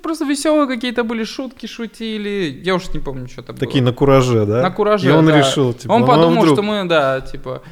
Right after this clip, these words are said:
Speaker 1: м, я вас уверяю, что люди, которые ездят два месяца по разным городам в туре, под конец уже становятся реально похожи на сумасшедших каких-то торчков, а мы просто устали. <laughs> Мы просто устали, и всё. Сейчас, слава богу, я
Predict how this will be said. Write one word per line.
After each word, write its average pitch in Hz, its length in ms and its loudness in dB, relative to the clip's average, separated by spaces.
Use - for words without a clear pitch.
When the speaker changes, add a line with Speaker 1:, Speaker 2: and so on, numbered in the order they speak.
Speaker 1:
м, 110 520 -14
я 180 140 2
вас 190 220 0
уверяю, 185 340 0
что 185 160 -10
люди, 185 240 -2
которые 156 320 -4
ездят 151 260 -6
два 156 200 0
месяца 151 560 -8
по 147 300 -2
разным 143 280 -2
городам 139 300 -4
в - 80 -18
туре, 214 220 -4
под 123 160 -6
конец 160 280 -2
уже 143 160 -8
становятся 135 720 -8
реально 151 280 -2
похожи 139 380 -8
на 135 120 -12
сумасшедших 139 600 -8
каких-то 135 400 -8
торчков, 190 640 -4
а 151 60 0
мы 214 140 4
просто 202 420 0
устали. 190 680 4
<laughs> - 840 -2
Мы 190 140 -2
просто 196 380 0
устали, 165 580 -2
и 143 40 -8
всё. 143 320 -12
Сейчас, 190 280 -4
слава 139 200 -2
богу, 143 220 -6
я 131 340 -4